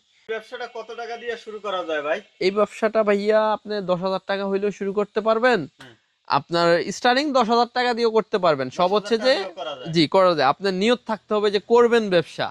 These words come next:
Speaker 1: হ্যাঁ।
Speaker 2: কথা বুঝছি না? আপনি যেই কোনো কিছুই করেন না কেন, নিয়ত সহি থাকলে আল্লাহ এটা পূরণ করে দেয়। দশ হাজার থেকে আপনি দশ কোটি টাকাও কামাইতে পারবেন।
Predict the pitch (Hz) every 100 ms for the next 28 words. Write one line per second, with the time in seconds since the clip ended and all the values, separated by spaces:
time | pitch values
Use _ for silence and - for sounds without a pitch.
0 | - 151 135 _ _ 175 175 180 175 165
1 | 143 175 180 180 220 240 247 220 208 247
2 | 247 254 254 240 214 185 202 240 - 214
3 | 233 240 247 262 269 202 214 220 220 196
4 | 208 202 190 165 135 170 202 208 226 214
5 | 214 208 214 - 202 190 190 196 190 185
6 | 175 160 143 120